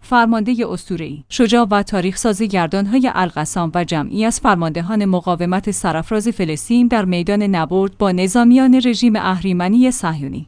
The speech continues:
میراث تابناک آنان را مشعل راه مجاهدان مؤمن و شکست ناپذیر جبههٔ مقاومت اسلامی برای آزادی قدس شریف و ازالهٔ غدهٔ سرطانی اسرائیل دانست. در بخشی از این بیانیه آمده است: «زنده بودن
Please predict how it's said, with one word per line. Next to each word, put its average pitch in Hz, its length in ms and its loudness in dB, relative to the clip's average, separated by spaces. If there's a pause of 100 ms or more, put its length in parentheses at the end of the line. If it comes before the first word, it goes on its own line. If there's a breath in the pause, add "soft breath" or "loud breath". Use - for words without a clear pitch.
(100)
میراث 240 340 4
تابناک 185 600 -4
آنان 196 280 -4
را 202 140 -4
مشعل 214 480 -2
راه 226 260 -2
مجاهدان 202 640 -2
مؤمن 202 440 -2
و 220 80 -2
شکست 175 440 -8
ناپذیر 202 560 -4
جبههٔ 240 420 -2
مقاومت 196 600 -2
اسلامی 208 600 -4
برای 240 320 -2
آزادی 208 600 -2
قدس 208 240 -4
شریف 190 480 -6
و - 20 0
ازالهٔ 254 580 -2
غدهٔ 208 420 -4
سرطانی 208 640 -2
اسرائیل 196 540 -6
دانست. 156 520 -10 (340)
در 226 160 6
بخشی 254 400 2
از 233 120 0
این 269 120 8
بیانیه 202 540 2
آمده 180 360 0
است: 220 300 -4 (120)
«زنده 190 360 0
بودن 190 500 -2